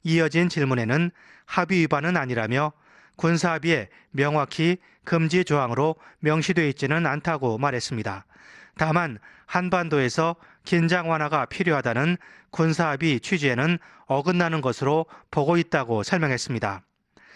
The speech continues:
최 대변인은 국방부가 북한의 발사체를 미사일이라고 명확히 하지 못하는 이유가 한국과 미국 당국이 그렇게 하기로 공감했기 때문이냐는 질문에 즉답을 피했습니다.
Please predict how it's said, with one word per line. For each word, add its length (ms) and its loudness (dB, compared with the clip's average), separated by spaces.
최 140 0
대변인은 600 0
국방부가 680 -2
북한의 420 0
발사체를 760 -2
미사일이라고 960 0
명확히 460 0
하지 180 -2
못하는 480 0
이유가 400 0
한국과 720 0
미국 320 -2
당국이 520 0
그렇게 340 0
하기로 420 -2
공감했기 640 0
때문이냐는 600 0
질문에 460 -2
즉답을 600 0
피했습니다. 640 -4